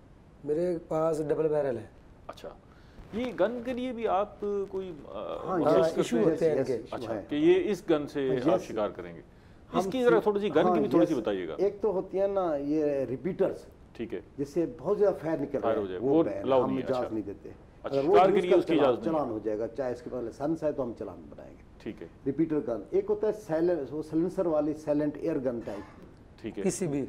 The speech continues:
Speaker 3: हाँ, पीसीबी, ये जो, उसको भी हमने बैन कर दिया।
Speaker 2: अच्छा, साइलेंसर भी नहीं लगा होना
Speaker 3: हाँ,
Speaker 2: चाहिए।
Speaker 3: वो जो
Speaker 2: ठीक है।
Speaker 3: बै-, आवाज़ ना आए या
Speaker 2: ठीक
Speaker 3: दूर
Speaker 2: है।
Speaker 3: में, वो भी हमने बैन कर दिया है।
Speaker 2: ठीक है।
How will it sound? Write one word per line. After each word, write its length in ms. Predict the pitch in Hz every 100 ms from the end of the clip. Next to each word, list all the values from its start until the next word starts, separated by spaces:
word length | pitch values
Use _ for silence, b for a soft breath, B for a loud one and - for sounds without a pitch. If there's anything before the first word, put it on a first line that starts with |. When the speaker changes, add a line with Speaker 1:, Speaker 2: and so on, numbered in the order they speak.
| -
Speaker 3:
हाँ, 140 | 143 147
पीसीबी, 680 | 175 170 170 147 143 120
ये 100 | 120
जो, 240 | 110 110 - - - -
उसको 280 | 208 208 226
भी 120 | 208
हमने 180 | 196 165
बैन 240 | 139 131
कर 140 | - 90
दिया। 280 | 90 95 - -
Speaker 2:
अच्छा, 400 | - 123 90 117
साइलेंसर 420 | 139 170 180 190
भी 100 | 175
नहीं 120 | 165
लगा 160 | 123 107
होना 140 | 180
Speaker 3:
हाँ, 120 | 190
Speaker 2:
चाहिए। 120 | 175 160
Speaker 3:
वो 180 | 170
जो 140 | 143 156
Speaker 2:
ठीक 120 | 120
है। 220 | 143 143
Speaker 3:
बै-, 80 | 139
आवाज़ 320 | 135 151 147
ना 180 | 135 135
आए 120 | 135
या 120 | 135
Speaker 2:
ठीक 140 | 120 135
Speaker 3:
दूर 100 | 139
Speaker 2:
है। 60 |
Speaker 3:
में, 60 | 123
वो 180 | 127 175
भी 140 | 175
हमने 200 | 151 147
बैन 280 | 113 123 113
कर 220 | - 98
दिया 180 | 101 104
है। 60 | 98
Speaker 2:
ठीक 200 | 110
है। 100 | 85